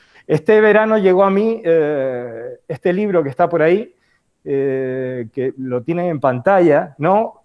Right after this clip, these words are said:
Aprender a enseñar, eh, matemáticas en la educación secundaria obligatoria. Y, eh, bueno, pues dice, una de las frases que tiene es que la tarea del profesor es planificar,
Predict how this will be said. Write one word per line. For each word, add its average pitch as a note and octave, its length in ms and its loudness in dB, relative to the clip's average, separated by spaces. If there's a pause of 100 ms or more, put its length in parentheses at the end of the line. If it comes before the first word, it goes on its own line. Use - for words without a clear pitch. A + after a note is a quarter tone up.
Aprender D#3+ 800 0 (580)
a G3 560 2
enseñar, D#3 840 -6 (140)
eh, C3 600 -8
matemáticas B2+ 760 -6 (880)
en B2 360 -6
la A#2+ 100 -4
educación B2 460 -2
secundaria D3 520 -4
obligatoria. A2 640 -8 (460)
Y, G#3 440 -2
eh, C3+ 920 0
bueno, F3 440 0
pues C3 200 -6
dice, E3 300 -2
una F3 200 0
de E3+ 60 2
las E3 140 0
frases F#3+ 260 -2
que E3 140 -4
tiene F#3+ 220 -2
es F3+ 60 -10
que F#3 80 -6
la D#3+ 140 0
tarea D#3 200 0
del E3 80 -4
profesor F3+ 560 -6
es F3 80 -8
planificar, C#3+ 640 -8